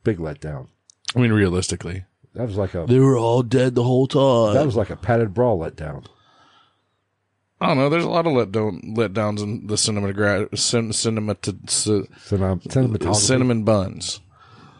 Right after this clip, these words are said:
Speaker 1: There's no letdowns when it comes to cinnamon buns.
Speaker 2: Like, uh, fucking Swordfish.
Speaker 1: I have to say, seeing Halle Berry's tits for the first time made the movie.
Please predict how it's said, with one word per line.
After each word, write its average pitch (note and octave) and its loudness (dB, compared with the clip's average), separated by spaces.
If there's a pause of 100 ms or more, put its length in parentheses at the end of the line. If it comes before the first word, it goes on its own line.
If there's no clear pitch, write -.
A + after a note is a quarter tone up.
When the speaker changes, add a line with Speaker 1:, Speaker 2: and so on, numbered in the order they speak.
(140)
Speaker 1:
There's A2 2
no G#2+ 2
letdowns F2+ -4
when E2+ -6
it - -16
comes E2 -8
to D2 -12
cinnamon C#2+ -8
buns. - -16 (320)
Speaker 2:
Like, G#2+ 2
uh, G2+ 4
fucking G2 -4
Swordfish. G#2 0 (1200)
Speaker 1:
I E3+ -4
have F3+ 2
to A2+ -10
say, C3 0
seeing G#2+ -4
Halle G2 -2
Berry's F2 -6
tits F2+ -8
for F2 -10
the D2 -12
first F2 -12
time F2 -6 (280)
made F#2+ -4
the D2+ -10
movie. D2+ -10